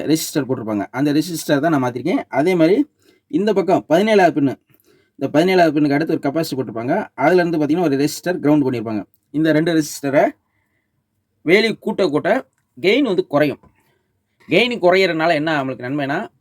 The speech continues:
ஆடியோ கிளாரிட்டி நல்லா இருக்கும், ரொம்பவும் கத்தாது,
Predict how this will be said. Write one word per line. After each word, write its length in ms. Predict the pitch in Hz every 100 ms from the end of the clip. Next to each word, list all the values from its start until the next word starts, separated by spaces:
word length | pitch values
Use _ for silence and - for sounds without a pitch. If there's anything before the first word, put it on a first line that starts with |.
| 117
ஆடியோ 220 | 214 247 190
கிளாரிட்டி 340 | 147 156 147 139
நல்லா 140 | 127 120
இருக்கும், 260 | 131 208 330 _ _ _ _ _ _ _ _ _ _ _ 151
ரொம்பவும் 340 | 208 220 208 170
கத்தாது, 360 | 175 180 165